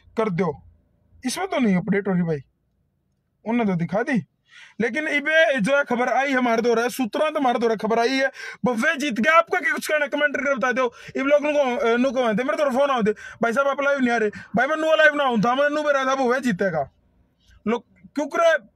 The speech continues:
Paid media क्यों करे रुक के मारे जाओ, Paid media क्यों करे रुक के मारे जाओ, लेकिन भव्य रियलिटी में जीता था उड़े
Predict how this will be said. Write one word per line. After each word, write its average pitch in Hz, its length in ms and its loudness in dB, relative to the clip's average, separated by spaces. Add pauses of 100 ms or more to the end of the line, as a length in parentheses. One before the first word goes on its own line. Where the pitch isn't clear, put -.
Paid 320 280 -2
media 294 240 0
क्यों 294 160 -4
करे 294 160 -2
रुक 247 140 -4
के 277 100 -2
मारे 208 240 0
जाओ, 160 180 -2 (600)
Paid 302 280 -2
media 277 240 0
क्यों 285 160 -6
करे 294 100 0
रुक 262 140 -2
के 269 80 -2
मारे 247 160 0
जाओ, 254 100 0
लेकिन 277 300 0
भव्य 214 280 0
रियलिटी 247 420 -2
में 269 140 -2
जीता 202 280 0
था 208 100 0
उड़े 214 200 0